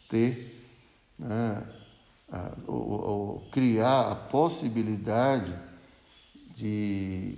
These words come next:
ajudar outra pessoa. Então, ela se fecha no seu mundo. O problema dele é o problema dele. Não tem nada a ver com isso. Mas a gente se isola muito assim. Então, é, mas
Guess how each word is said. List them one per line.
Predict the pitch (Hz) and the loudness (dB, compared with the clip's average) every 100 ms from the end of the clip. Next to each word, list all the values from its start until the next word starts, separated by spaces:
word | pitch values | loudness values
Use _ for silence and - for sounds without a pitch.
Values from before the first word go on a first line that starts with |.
| - - | -10 -2
ajudar | 110 127 127 120 110 123 | 2 2 0 0 4 6
outra | 113 - 110 | 6 2 -4
pessoa. | 95 101 92 - 101 92 | -6 -8 -10 -10 -10 -10
Então, | - 98 104 | -8 -6 -4
ela | 98 | -6
se | 104 - | -8 -12
fecha | - 110 110 113 | -10 -8 -8 -10
no | - | -12
seu | - 58 | -10 -10
mundo. | 53 53 50 | -10 -10 -12
O | |
problema | 52 50 55 55 | -10 -6 -6 -6
dele | 53 58 | -6 -6
é | |
o | 60 | -8
problema | 57 57 57 55 | -8 -8 -8 -8
dele. | 53 53 52 - - - - - - - _ _ _ _ - | -6 -8 -8 -14 -20 -20 -20 -20 -20 -20 _ _ _ _ -16
Não | - | -10
tem | |
nada | 123 127 | -6 -6
a | |
ver | 101 110 | -4 -6
com | 110 104 | -6 -10
isso. | - - - - - - - - - _ _ _ - - _ _ _ _ _ _ - - - | -10 -12 -16 -20 -20 -20 -20 -20 -20 _ _ _ -20 -20 _ _ _ _ _ _ -18 -16 -10
Mas | 104 | -6
a | |
gente | 101 113 113 | -4 -4 -6
se | - 139 | -10 -10
isola | 127 104 127 135 | -6 -2 0 0
muito | 90 90 90 90 | -2 -6 -10 -12
assim. | - - - 50 50 50 - - - _ _ | -16 -16 -14 -14 -14 -18 -20 -20 -20 _ _
Então, | - - 107 - - - _ _ _ _ 107 | -16 -14 -14 -18 -20 -20 _ _ _ _ -12
é, | 98 - - - - - _ _ _ - | -10 -8 -10 -12 -16 -20 _ _ _ -10
mas | 127 135 139 - - | -4 -4 -4 -8 -14